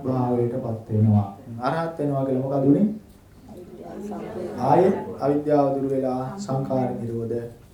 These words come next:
වෙනවා. හරිද? ඒකට කිව්වේ සතර මගක් තියෙනවා, සතර ඵලයක් තියෙනවා නිර්වාණයට එන්න. එහෙනම් මේ සතර මගම යා යුතුයි, සතර ඵලයටම පත් විය යුතුයි.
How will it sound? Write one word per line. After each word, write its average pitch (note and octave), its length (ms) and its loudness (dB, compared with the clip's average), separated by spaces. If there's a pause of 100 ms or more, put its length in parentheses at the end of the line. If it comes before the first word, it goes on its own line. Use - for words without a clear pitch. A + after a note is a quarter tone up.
වෙනවා. - 300 -16 (400)
හරිද? C#3+ 280 -8 (760)
ඒකට D3 240 0
කිව්වේ C#3+ 280 4
සතර D#3+ 380 2 (240)
මගක් C3+ 240 0 (220)
තියෙනවා, D3+ 440 -2 (220)
සතර D3 360 -4 (100)
ඵලයක් E3+ 400 2 (100)
තියෙනවා A#2+ 480 -6 (440)
නිර්වාණයට B2 680 -2 (200)
එන්න. G#2+ 160 -12 (1080)
එහෙනම් C3+ 160 -6
මේ C#3 80 -2
සතර D3+ 280 0
මගම E3 420 6
යා C3+ 240 4
යුතුයි, F3 260 4
සතර D3 280 -2
ඵලයටම C#3+ 500 2
පත් - 240 -8
විය B2 100 -4
යුතුයි. A#2 280 -4